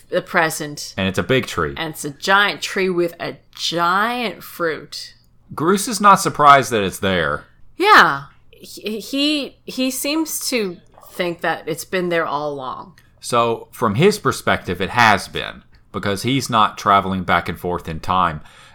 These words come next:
Speaker 2: as of this point in the game.
Speaker 1: Right. He declares it the symbol of the temple,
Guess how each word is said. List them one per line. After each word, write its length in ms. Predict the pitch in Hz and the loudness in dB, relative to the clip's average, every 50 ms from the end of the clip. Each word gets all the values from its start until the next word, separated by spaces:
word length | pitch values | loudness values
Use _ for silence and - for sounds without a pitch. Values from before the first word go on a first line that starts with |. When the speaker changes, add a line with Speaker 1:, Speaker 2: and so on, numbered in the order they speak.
| _ _ - | _ _ 2
Speaker 2:
as 260 | 113 113 110 107 - | 4 4 4 6 4
of 160 | 107 95 87 | 2 2 2
this 140 | 95 98 90 | 0 -2 -2
point 320 | - - 87 85 80 76 - | -2 -4 -4 -4 -4 -4 -6
in 60 | 78 | -10
the 80 | 73 73 | -10 -8
game. 360 | - 82 76 67 57 55 53 - _ _ _ _ _ - | -6 -6 -8 -8 -10 -14 -20 -20 _ _ _ _ _ -2
Speaker 1:
Right. 560 | 196 175 170 160 139 160 - - - - - _ _ _ _ _ _ | 2 2 2 2 0 -6 -10 -12 -12 -12 -14 _ _ _ _ _ _
He 140 | - 190 196 | -4 -2 0
declares 500 | 196 196 202 - - 220 220 220 220 - | 0 0 0 4 4 6 6 6 4 2
it 100 | 214 - | -2 -2
the 80 | 165 | -4
symbol 440 | 165 - - 185 185 175 175 170 147 | -6 -4 -2 -2 0 2 2 2 2
of 240 | - 90 147 143 - | 2 0 -2 -2 -4
the 80 | - 147 | -8 -8
temple, 500 | - 147 139 139 - - - - - | -6 -4 -6 -6 -6 -16 -20 -20 -20